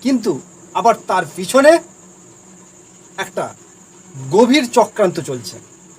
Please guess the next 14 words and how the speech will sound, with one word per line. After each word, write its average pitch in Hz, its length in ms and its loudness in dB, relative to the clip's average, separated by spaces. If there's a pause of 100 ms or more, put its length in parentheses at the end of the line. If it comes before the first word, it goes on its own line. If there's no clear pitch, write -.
(300)
আর 220 100 -6 (140)
এত 202 240 -8
যে 269 180 -4
নিম্নতম 240 800 -2
নোংরা 208 600 0
ভাষা 160 460 -6 (100)
উচ্চারণ 285 580 -2
করছেন, 202 420 -4 (1000)
এটা 156 200 -6
জানার 165 380 -4
পরে 226 140 -2 (400)
আপনারাই 151 340 -8
বিচার 139 280 -10
করবেন। 117 320 -16